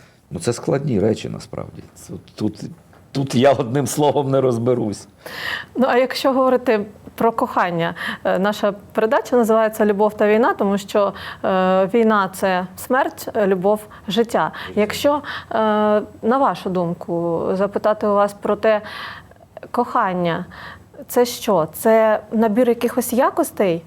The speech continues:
Speaker 2: людини, яку ти кохаєш? Чи це, можливо, ікс-фактор якийсь, який виникає, е, бо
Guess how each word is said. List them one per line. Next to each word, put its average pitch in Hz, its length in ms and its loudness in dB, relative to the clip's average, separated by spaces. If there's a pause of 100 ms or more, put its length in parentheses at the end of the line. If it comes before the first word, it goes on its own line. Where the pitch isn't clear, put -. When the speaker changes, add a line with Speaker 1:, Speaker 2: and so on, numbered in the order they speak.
(100)
Speaker 2:
людини, 196 400 2
яку 175 220 -2
ти 180 100 -2
кохаєш? 180 480 -2
Чи - 140 -4
це, 285 400 0
можливо, 233 600 2
ікс-фактор - 600 -4 (160)
якийсь, 175 440 -6 (760)
який 185 340 0
виникає, 202 640 2 (420)
е, 220 200 -6
бо 190 480 2